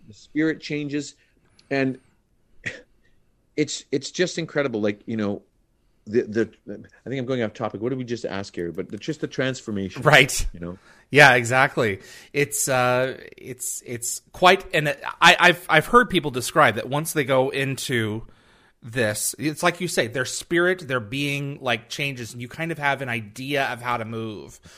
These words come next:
Speaker 2: or at least a
Speaker 1: Yeah.
Speaker 2: direction of what's more appropriate given, given the circumstance, you know? And with
Speaker 1: I think
Speaker 2: him,
Speaker 1: it's
Speaker 2: you have
Speaker 1: because
Speaker 2: teeth, you know, your, your
Speaker 1: Yep.
Speaker 2: talking is different.
Speaker 1: Oh, yeah, the talking, right, the speech. Real quick, so, so Peter did, he wrote the,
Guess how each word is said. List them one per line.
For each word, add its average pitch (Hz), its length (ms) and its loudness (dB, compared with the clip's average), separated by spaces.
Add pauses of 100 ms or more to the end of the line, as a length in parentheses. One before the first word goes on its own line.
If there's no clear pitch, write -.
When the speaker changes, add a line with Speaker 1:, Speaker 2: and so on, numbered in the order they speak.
(180)
Speaker 2:
or 160 160 2
at 151 80 -2
least 185 240 -4
a - 40 -6
Speaker 1:
Yeah. 151 60 -2 (140)
Speaker 2:
direction 151 420 0
of 113 120 -8
what's 131 260 -4
more 127 160 -4
appropriate 113 640 -8
given, 107 420 -8 (380)
given 113 440 -8 (100)
the 107 160 -14
circumstance, 101 760 -12 (380)
you 110 80 -10
know? 104 260 -10 (180)
And 131 120 -8
with 135 120 -2
Speaker 1:
I 160 40 -14
think 233 140 2
Speaker 2:
him, 208 100 4
Speaker 1:
it's 196 100 -2
Speaker 2:
you 165 120 -2
have 147 260 2
Speaker 1:
because 165 120 -12 (140)
Speaker 2:
teeth, - 500 -6 (280)
you 143 80 -10
know, 170 160 -8 (120)
your, 127 280 -10
your 127 180 -8
Speaker 1:
Yep. 151 140 4
Speaker 2:
talking 151 380 -2
is 160 160 -4
different. 196 480 -6 (640)
Speaker 1:
Oh, 165 240 4
yeah, 101 60 -8
the 107 80 -6
talking, 139 360 -8
right, 113 140 0
the 107 60 -8
speech. - 360 -4 (460)
Real 151 140 4
quick, - 260 0 (120)
so, - 240 0 (180)
so 139 120 2
Peter 156 280 -2
did, 143 260 0
he 120 80 -4
wrote 135 240 0
the, 113 180 -2